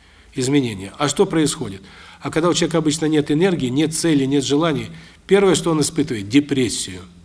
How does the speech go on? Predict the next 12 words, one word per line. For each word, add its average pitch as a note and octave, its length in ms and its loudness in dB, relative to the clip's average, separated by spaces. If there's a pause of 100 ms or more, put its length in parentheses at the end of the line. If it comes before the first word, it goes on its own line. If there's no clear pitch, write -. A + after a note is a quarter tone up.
И D#3+ 80 0
всё. G2 400 -6 (520)
И C#3+ 100 -4
пошёл A2 380 -12
процесс. - 520 -18 (920)
Поэтому C#3 320 -2
первое, G3+ 280 6
что F3 160 -2
вы E3+ 80 2
сейчас D#3 240 0
должны C3+ 280 -2
сделать A2+ 360 -10